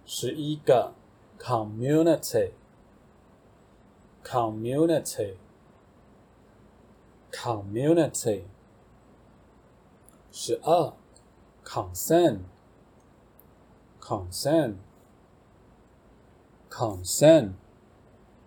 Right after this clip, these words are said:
第，第几个？第，接下来应该第十三吧。第十三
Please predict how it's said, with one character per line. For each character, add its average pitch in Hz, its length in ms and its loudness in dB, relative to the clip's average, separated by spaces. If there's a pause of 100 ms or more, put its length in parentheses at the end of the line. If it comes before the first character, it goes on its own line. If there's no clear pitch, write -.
(760)
第， 127 160 -6 (200)
第 143 100 -8
几 104 120 -12
个？ 92 200 -12 (260)
第， 127 180 -14 (300)
接 - 160 0
下 170 120 10
来 170 60 12
应 160 60 6
该 165 100 6
第 170 160 6
十 123 160 0
三 131 260 6
吧。 - 260 -4 (100)
第 190 100 8
十 143 180 2
三 151 400 8